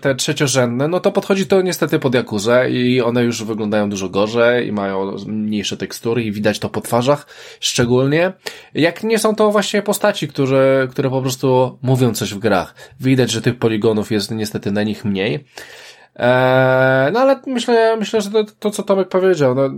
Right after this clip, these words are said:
nie ma co, nie ma co, e, bo w tej grze grafika nie jest najważniejsza.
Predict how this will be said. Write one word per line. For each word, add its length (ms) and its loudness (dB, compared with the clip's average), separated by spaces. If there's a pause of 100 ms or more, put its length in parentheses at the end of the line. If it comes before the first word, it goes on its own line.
(160)
nie 280 -2
ma 120 2
co, 420 0 (420)
nie 160 -4
ma 120 -2
co, 380 -2 (960)
e, 540 0
bo 520 2 (500)
w 40 -20
tej 200 0
grze 240 0
grafika 420 -2
nie 160 0
jest 120 -2
najważniejsza. 720 -6